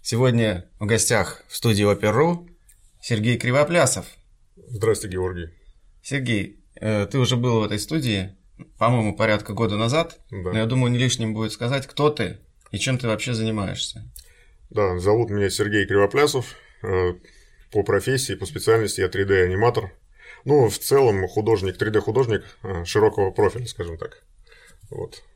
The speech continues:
Speaker 2: Э, ну, веду свой проект научно-популярный на тему эволюции человека, антропогенеза. Э, параллельно работаю в киноиндустрии, эм, делаю компьютерную графику. Вот. Компьютерная графика — это моя профессия.
Speaker 1: А ты сказал, что ты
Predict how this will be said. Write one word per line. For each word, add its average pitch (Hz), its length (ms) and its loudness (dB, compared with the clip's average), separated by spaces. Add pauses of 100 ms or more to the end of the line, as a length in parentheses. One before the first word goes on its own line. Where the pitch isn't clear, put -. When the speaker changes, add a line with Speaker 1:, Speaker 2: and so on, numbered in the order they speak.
(120)
Speaker 2:
Э, - 60 -16
ну, 110 360 0
веду 123 240 2
свой 113 280 2
проект 131 420 2 (400)
научно-популярный 107 960 2
на 104 140 -4
тему 101 260 2
эволюции 95 400 0
человека, 90 440 0
антропогенеза. 87 760 -6 (760)
Э, 95 640 4
параллельно 127 440 6
работаю 110 680 4 (160)
в - 120 -12
киноиндустрии, 139 800 2 (440)
эм, 92 1000 -4
делаю 127 240 4
компьютерную 104 440 0
графику. - 380 0 (140)
Вот. - 260 -10
Компьютерная 113 440 2
графика — 120 340 4
это 98 140 0
моя 98 220 2
профессия. - 580 -6 (880)
Speaker 1:
А 101 60 -10
ты 117 60 -4
сказал, 139 300 0
что 120 400 2
ты 117 560 -4